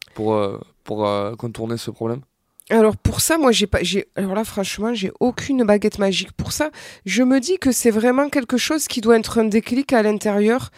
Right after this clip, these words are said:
Speaker 2: Et quand on voit qu'on est en surpression, à un moment donné, lâcher. Euh, lâcher et puis se dire, « Eh ben voilà, j'ai fait de mon mieux. » Et, et c'est ce qui compte, j'ai fait de mon mieux. Le résultat, peut-être se dire, « M'appartient pas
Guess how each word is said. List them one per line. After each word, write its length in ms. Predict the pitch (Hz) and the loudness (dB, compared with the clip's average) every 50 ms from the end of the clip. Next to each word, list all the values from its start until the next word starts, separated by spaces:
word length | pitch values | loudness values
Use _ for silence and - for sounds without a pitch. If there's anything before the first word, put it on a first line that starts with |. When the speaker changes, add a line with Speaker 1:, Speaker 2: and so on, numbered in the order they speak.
| - - - - - - | -20 -20 -20 -20 -14 -4
Speaker 2:
Et 120 | - - 214 | 0 0 0
quand 300 | - - 226 233 - 233 | 2 2 2 2 4 4
on 160 | 233 226 226 | 4 4 4
voit 380 | 214 202 233 302 381 415 392 339 | 2 0 0 4 6 6 6 4
qu'on 240 | - - 262 247 240 | 4 4 4 4 6
est 100 | 233 240 | 4 4
en 140 | 226 220 214 | 4 2 2
surpression, 800 | - - - 226 - - - - 233 202 - - - 277 311 | 0 -2 -4 -4 -4 -4 -2 -2 -2 -2 -2 -2 -2 0 0
à 60 | 277 | 0
un 20 | 226 | 0
moment 320 | 220 233 262 262 254 247 | 2 2 2 2 2 2
donné, 320 | 233 208 220 214 214 247 262 | 2 2 2 2 2 2 4
lâcher. 420 | 240 214 202 - - - 185 - _ _ _ _ _ - - - - - - - - | 4 4 4 2 2 0 -2 -4 _ _ _ _ _ -20 -20 -20 -20 -20 -12 -4 0
Euh, 180 | 208 208 202 | 2 2 4
lâcher 540 | 196 196 196 196 190 - - 254 262 277 262 | 6 6 6 6 4 2 2 4 4 2 2
et 60 | 226 | 0
puis 180 | 190 - - 214 | 0 -2 -6 -4
se 160 | - - 226 | -4 -2 -4
dire, « 300 | 214 185 - 220 254 233 247 | -4 -4 0 -2 0 2 2
Eh 40 | 220 | 2
ben 160 | 196 202 202 | 4 4 4
voilà, 240 | 190 233 247 247 254 | 6 4 4 4 4
j'ai 180 | 233 - 262 | 4 2 0
fait 160 | 254 - - 262 | 0 0 0 0
de 80 | 214 | 2
mon 140 | 233 233 220 | 2 2 2
mieux. » 280 | 214 214 214 233 262 294 - _ - - - - - - _ - | 2 4 2 2 2 0 -4 _ -20 -20 -20 -20 -20 -18 _ -2
Et, 640 | 202 220 220 220 220 220 214 208 202 160 92 - 220 | 2 2 4 4 4 4 4 4 2 2 2 0 0
et 40 | 220 | 0
c'est 160 | 202 - 247 233 | 0 0 0 0
ce 160 | - - 285 | 0 0 0
qui 160 | - - 294 | 0 -2 -4
compte, 280 | - - 220 214 226 - | -2 0 -2 -2 0 0
j'ai 140 | - 220 | -2 -2
fait 220 | 202 - - 302 277 | -2 -2 -2 -2 0
de 40 | 302 | 2
mon 160 | 294 285 247 | 2 2 2
mieux. 320 | 240 220 202 196 202 233 - - - - - | 2 2 2 0 0 -2 -8 -18 -20 -10 -4
Le 80 | 190 | -4
résultat, 500 | 214 202 240 220 208 220 214 - 285 294 | 0 0 0 0 -2 -4 -2 0 0 2
peut-être 460 | 294 - 262 247 - 269 - - - | 2 2 0 2 2 -2 -2 -2 -6
se 160 | 247 - - 254 | -6 -2 -2 -2
dire, « 240 | 214 226 269 269 | -2 -2 -2 0
M'appartient 480 | 277 254 240 - 254 240 - - - 254 | 2 2 2 2 0 -4 -2 -2 -4 -2
pas 220 | 233 - 214 220 | -2 -2 -4 -4